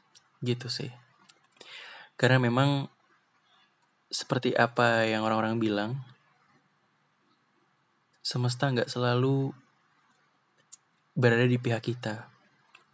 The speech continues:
Kesedihan itu pasti. Tapi yang gue yakini ya satu. Bahagia atau enggaknya kita dimulai dari diri sendiri.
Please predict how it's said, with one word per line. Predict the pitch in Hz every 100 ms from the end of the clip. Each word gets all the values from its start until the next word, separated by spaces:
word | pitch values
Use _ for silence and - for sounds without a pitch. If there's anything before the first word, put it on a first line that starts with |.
| -
Kesedihan | - 120 117 113
itu | 113 120
pasti. | 107 107 - 107 123 _ _ _ _ _ _
Tapi | - 110 - 131 131 - _ _
yang | - 135 127
gue | 123 117
yakini | 110 - 113 123 135
ya |
satu. | 120 123 123 113 - _ _ _ _ _ _ _ _ _ - - - - - _ _ _ _ _ _ _ _ _ -
Bahagia | 147 135 131 143
atau | 156 139
enggaknya | 127 120 117
kita | 110 110 - 113 123 135 135 - _ _ _ - _ _ _ _ _ -
dimulai | 120 113 120
dari | 131 117
diri | 113 113
sendiri. | 107 110 110 113